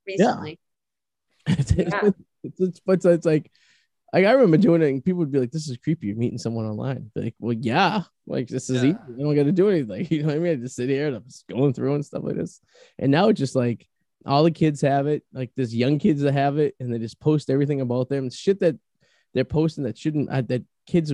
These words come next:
Speaker 1: should keep to themselves. So I don't know. I just think it's a little too overexposure.
Speaker 3: It's, I think it's, it's more damaging, I think, for women too, in the sense that, like, okay,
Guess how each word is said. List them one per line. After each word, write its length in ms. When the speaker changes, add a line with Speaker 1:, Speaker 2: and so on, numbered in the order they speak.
Speaker 1:
should 240
keep 200
to 100
themselves. 640
So 240
I 140
don't 160
know. 220
I 100
just 240
think 160
it's 180
a 60
little 160
too 140
overexposure. 800
Speaker 3:
It's, 320
I 60
think 160
it's, 200
it's 120
more 200
damaging, 480
I 40
think, 160
for 140
women 380
too, 260
in 60
the 60
sense 320
that, 280
like, 220
okay, 220